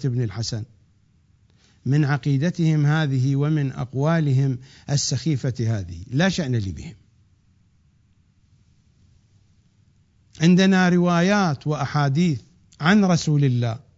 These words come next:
وثقوا البعض منها جاء مروياً في كتب المخالفين، من أن فاطمة ستقتل،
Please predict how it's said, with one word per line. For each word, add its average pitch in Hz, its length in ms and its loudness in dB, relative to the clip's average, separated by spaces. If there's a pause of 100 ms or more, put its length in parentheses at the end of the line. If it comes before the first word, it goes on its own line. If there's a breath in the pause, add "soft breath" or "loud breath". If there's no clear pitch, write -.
(580 soft breath)
وثقوا 156 640 0 (260)
البعض 160 580 2
منها 165 400 4
جاء 165 400 0
مروياً 190 840 2 (260 soft breath)
في 156 140 -2
كتب 180 340 0
المخالفين، 123 760 -2 (1200)
من 147 180 0
أن 180 320 2
فاطمة 139 560 -2 (100)
ستقتل، 113 600 -8